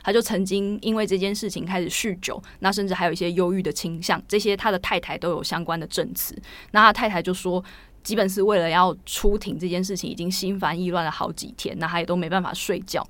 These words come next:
结果有一天早上呢，他发现吉本斯不在床上，那他就去浴室找她老公的时候，就发现她老公在，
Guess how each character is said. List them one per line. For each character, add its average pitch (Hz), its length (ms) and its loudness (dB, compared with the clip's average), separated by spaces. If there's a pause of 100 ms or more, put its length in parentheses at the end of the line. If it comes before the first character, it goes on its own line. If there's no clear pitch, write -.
(220)
结 214 100 -2
果 220 80 8
有 175 140 6
一 175 40 0
天 202 200 0
早 165 180 2
上 185 260 0
呢， 165 180 -6
他 180 140 2
发 185 180 0
现 196 140 -4
吉 185 120 -2
本 165 100 -2
斯 180 140 -6
不 185 80 -8
在 185 100 2
床 - 340 -4
上， - 200 -2 (240)
那 190 100 -2
他 190 80 4
就 185 80 2
去 190 140 0
浴 202 180 0
室 190 200 -2
找 - 380 -2
她 180 140 2
老 160 140 2
公 175 180 -4
的 165 80 -6
时 156 100 -10
候， 160 40 -4
就 170 80 -2
发 165 140 -2
现 156 80 -2
她 185 120 2
老 160 140 0
公 170 220 -6
在， 170 240 2